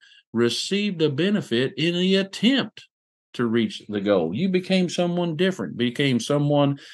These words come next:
that you desired to be in the future.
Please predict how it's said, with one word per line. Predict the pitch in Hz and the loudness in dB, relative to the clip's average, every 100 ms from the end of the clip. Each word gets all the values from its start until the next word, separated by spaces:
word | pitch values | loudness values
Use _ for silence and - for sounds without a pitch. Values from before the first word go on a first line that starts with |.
| - - | -14 -2
that | 135 127 | -2 0
you | 127 151 151 | 2 2 2
desired | 143 135 143 156 160 147 | 2 0 -2 -2 -2 -4
to | 135 | -4
be | 117 135 | 0 0
in | 151 | 0
the | 156 | -4
future. | 156 180 180 - - | -4 -4 -4 -6 -10